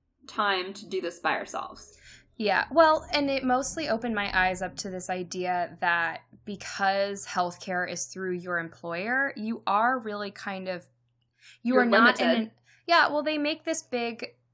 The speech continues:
Speaker 2: stink about how it's a marketplace and, like, it's about capitalism, and it's really not, because if it's through your employer,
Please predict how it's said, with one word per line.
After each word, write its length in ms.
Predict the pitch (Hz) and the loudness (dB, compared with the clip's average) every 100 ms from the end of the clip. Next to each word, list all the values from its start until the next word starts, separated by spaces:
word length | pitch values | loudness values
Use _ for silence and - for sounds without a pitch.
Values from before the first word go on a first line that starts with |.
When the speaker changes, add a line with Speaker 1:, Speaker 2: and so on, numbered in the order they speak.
| - | -8
Speaker 2:
stink 480 | - - 233 220 | -6 -2 -2 0
about 400 | 214 190 185 180 | -2 2 4 4
how 640 | - 190 185 185 180 180 180 - _ _ _ | 0 4 4 6 2 0 -6 -10 _ _ _
it's 180 | 208 196 | -8 -4
a 40 | 190 | -4
marketplace 1300 | 214 294 294 277 - - 262 247 247 240 240 - _ - - - - | -2 0 0 -4 -8 -4 -2 0 0 -2 -4 -8 _ -20 -20 -20 -4
and, 300 | 208 190 185 | 2 2 2
like, 320 | 180 175 _ - | -2 -4 _ -12
it's 160 | 175 - | -10 -4
about 280 | 180 180 - | -2 -2 2
capitalism, 1080 | 254 247 254 240 233 226 220 214 208 208 - | 6 6 4 -2 -2 0 0 2 0 -2 -4
and 140 | 226 | -4
it's 200 | 247 - | -4 -4
really 260 | 320 381 349 | -2 -2 0
not, 320 | 311 370 - | -2 -2 -4
because 280 | 262 262 254 | -6 -4 -4
if 120 | 247 | -4
it's 180 | 247 - | -6 -6
through 260 | 254 269 | -4 -2
your 140 | 294 262 | 0 -2
employer, 720 | 214 226 247 269 254 214 214 | -2 -6 -4 -2 0 0 -2